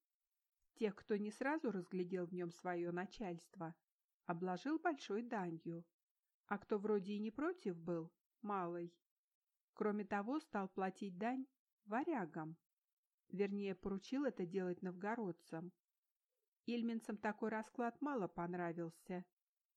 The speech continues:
но, видно, уже испытали на себе тяжелую княжескую длань, потому согласились, чтоб хуже не было. Почему князь Олег платил,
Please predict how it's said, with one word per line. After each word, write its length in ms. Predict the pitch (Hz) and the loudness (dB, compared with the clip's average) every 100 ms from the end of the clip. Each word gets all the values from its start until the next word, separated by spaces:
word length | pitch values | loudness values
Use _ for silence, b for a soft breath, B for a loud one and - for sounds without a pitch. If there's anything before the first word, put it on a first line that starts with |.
| _ | _
но, 140 | 196 | 0
видно, 320 | 196 208 202 220 | 0 0 -2 0
уже 180 | 220 | 0
испытали 540 | 220 - 262 240 170 175 | 0 0 0 2 2 2
на 160 | 170 | -2
себе 300 | - 175 175 | -2 0 0
тяжелую 520 | 170 175 170 175 170 170 | 2 -2 -2 0 0 -2
княжескую 720 | - 180 170 170 - 180 165 | -2 -2 -2 -6 -2 0 0
длань, 400 | 185 202 269 269 _ _ _ _ _ | 0 0 -2 -6 _ _ _ _ _
потому 420 | 185 - 185 294 | -2 0 2 0
согласились, 960 | - - 254 240 - 175 160 151 - _ _ _ _ - | -2 -2 0 0 -2 0 0 -2 -6 _ _ _ _ -20
чтоб 260 | - 294 | -6 -6
хуже 340 | - 214 175 175 | 0 0 2 0
не 200 | 165 160 | 0 -4
было. 340 | 175 165 180 _ _ _ _ _ _ _ | -4 -6 -8 _ _ _ _ _ _ _
Почему 400 | 214 196 294 320 | -4 -2 0 0
князь 400 | 311 214 196 - | -2 -4 -4 -4
Олег 340 | 190 202 302 - | -4 -2 -2 -2
платил, 520 | 196 185 - 190 180 | -2 -2 -2 -4 -4